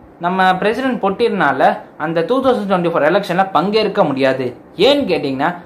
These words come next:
Russian constitution படி ஒருவர் வந்து தொடர்ச்சியாக இரண்டு முறைக்கு மேல் வந்து president இருக்க முடியாது. அதாவது, ரெண்டு டேர்முக்கு மேல யாரும் கண்டினியூஸா வந்து பிரசிடென்ட்டா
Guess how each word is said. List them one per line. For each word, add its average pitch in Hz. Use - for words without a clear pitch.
Russian 233
constitution 175
படி 156
ஒருவர் 208
வந்து 147
தொடர்ச்சியாக 269
இரண்டு 220
முறைக்கு 190
மேல் 185
வந்து 165
president 165
இருக்க 143
முடியாது. 135
அதாவது, 175
ரெண்டு 196
டேர்முக்கு 233
மேல 196
யாரும் 196
கண்டினியூஸா 220
வந்து 180
பிரசிடென்ட்டா 180